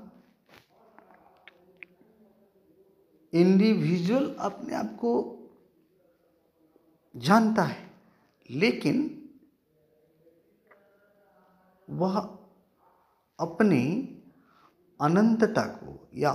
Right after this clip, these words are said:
उस अनंतता के साथ अपने एकत्व को भी जानता है। वो स्मृतिवान लोग हैं, भगवत भाव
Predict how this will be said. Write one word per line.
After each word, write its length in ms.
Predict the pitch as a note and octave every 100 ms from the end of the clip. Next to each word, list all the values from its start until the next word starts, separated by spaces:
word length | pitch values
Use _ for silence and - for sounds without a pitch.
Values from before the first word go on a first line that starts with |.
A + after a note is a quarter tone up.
| D#3
उस 220 | F#3+ - -
अनंतता 580 | D3 E3 G#3 G3+ - G3+ G3
के 140 | F3+ F3
साथ 580 | - - F#3 G3+ G3+ - -
अपने 280 | D3+ F#3 F3+ F3+
एकत्व 540 | E3+ E3 A#3 A#3+ - G#3
को 200 | G#3 G3
भी 120 | F#3 D3
जानता 400 | A2+ G#2+ G#2+ -
है। 160 | C3+ - -
वो 220 | E3+ C4+ B3+ - - - _ _ _ _ _ _ -
स्मृतिवान 880 | F#3+ F#3+ F#3 F#3+ G3+ A3+ F#3 D#3 B2
लोग 200 | G2+ F#2+ F#2+
हैं, 320 | - - - - _ _ _ _ _ _ _ _ _ _ _ _ _ - _
भगवत 560 | A#2 A#2 D#3 E3+ G3 F#3+
भाव 460 | B2+ - C#3+ C#3